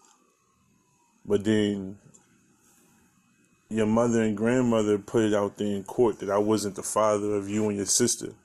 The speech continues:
They made this lie up. Now, since that lie was put out there, the judge just felt it was best for you two to stay with your mother and not me.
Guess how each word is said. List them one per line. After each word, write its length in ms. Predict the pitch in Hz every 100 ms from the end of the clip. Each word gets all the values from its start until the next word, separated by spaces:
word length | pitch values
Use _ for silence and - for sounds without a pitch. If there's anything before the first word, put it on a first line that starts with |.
| _ _ _ _ _ _ _ _ - - _ _ _ _ _ _ -
They 200 | 107 113
made 260 | 113 113
this 160 | 104 98
lie 340 | 104 113 110 101
up. 200 | 92 - - _ _ _ _ _ _ _ _ _ _ _ _ _ _ _ _ _ _ _ _ - - - -
Now, 540 | 107 104 104 101 98 87 _ - - - - _ _ _ _ _ _ _ -
since 260 | - 117 113
that 120 | 110
lie 200 | 107 107
was 120 | 98
put 180 | - 110
out 220 | 113 113
there, 240 | 113 113
the 80 | 110
judge 400 | 95 101 110 110
just 180 | 104 101
felt 360 | - 107 107 -
it 100 | 101
was 160 | 98
best 320 | 92 107 104
for 120 | - 101
you 220 | 101 113
two 220 | - 113
to 80 | 101
stay 360 | - 107 107
with 380 | 101 104 101 - _ - _ _ _ _ _
your 140 | 104 101
mother 380 | 107 113 104 101
and 100 | 101
not 220 | 104 98
me. 320 | 110 113 85